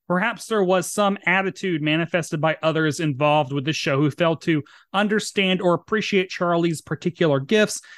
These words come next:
but Charles wasn't offended by any of it. He had the most wonderful time, and he was just a joy to work with, a very generous artist. Uh, as others recalled, he returned from Hollywood thrilled with the entire experience.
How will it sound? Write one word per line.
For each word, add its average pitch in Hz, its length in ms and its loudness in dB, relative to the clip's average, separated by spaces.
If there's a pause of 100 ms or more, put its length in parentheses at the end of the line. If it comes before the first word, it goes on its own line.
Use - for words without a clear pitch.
(160)
but 170 120 -2
Charles 220 320 2
wasn't 185 240 2
offended 175 340 0
by 160 140 0
any 151 240 0
of 143 140 0
it. 143 160 -4
He 196 80 0
had 180 160 0
the 156 60 -2
most 240 260 0
wonderful 208 300 -2
time, 190 400 2
and 151 100 2
he 160 60 2
was 147 200 0
just - 240 -4
a 160 60 0
joy 185 320 4
to 196 80 6
work 143 260 0
with, 147 160 -2
a 139 40 -4
very 151 300 0
generous 165 800 0
artist. 117 520 -2 (480)
Uh, 143 640 4
as 190 240 2
others 220 320 2
recalled, 170 540 2
he 185 260 -4
returned 262 320 2
from 240 120 -2
Hollywood 226 420 2
thrilled 226 420 0
with 214 100 -2
the 220 120 -2
entire 196 340 2
experience. 175 800 -2